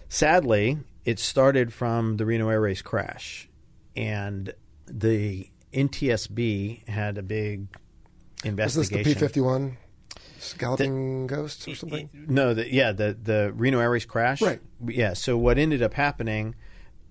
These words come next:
Speaker 1: after the crash, 'cause it killed people, it
Speaker 2: Right.
Speaker 1: hit the crowd, it,
Speaker 2: Yep.
Speaker 1: it was really, was fortunate because it didn't explode, and so it killed a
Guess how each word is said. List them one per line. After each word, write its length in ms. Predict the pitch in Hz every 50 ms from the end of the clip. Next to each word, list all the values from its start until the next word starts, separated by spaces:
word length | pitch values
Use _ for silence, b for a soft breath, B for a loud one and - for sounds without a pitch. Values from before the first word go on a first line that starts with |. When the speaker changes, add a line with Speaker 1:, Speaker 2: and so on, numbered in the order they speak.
| - - -
Speaker 1:
after 380 | 131 131 135 - - - 127
the 100 | 113 104
crash, 440 | 92 - - 110 98 98 101 - -
'cause 200 | - - 104 98
it 80 | 101 -
killed 260 | - 107 101 98 95
people, 500 | - 101 98 95 - 101 98 95 95 95
it 80 | 95
Speaker 2:
Right. 120 | 113 117 117
Speaker 1:
hit 160 | 104 98 -
the 220 | - 104 98 95 - - - -
crowd, 600 | - - - 98 95 95 95 95 98 95 98 95
it, 20 | 98
Speaker 2:
Yep. 140 | 131 - - - - - - - - -
Speaker 1:
it 60 | 113
was 340 | 110 104 95 - - - - - - - - - 117
really, 540 | 117 117 131 135 123 113 107 101 92 87 - B B B B B B B B B B B B
was 160 | B 113 113 -
fortunate 580 | - - 175 180 175 180 - 123 113 107 107 110
because 260 | 98 - 117 107 107
it 120 | 107 104
didn't 280 | 113 117 117 110 107 -
explode, 720 | 104 - - - - - 107 107 110 117 139 170 185 - - - - - - - - -
and 140 | - 104 92
so 140 | - - 107
it 100 | 101 98 - - - -
killed 300 | - - 120 113 110 101
a 120 | 98 95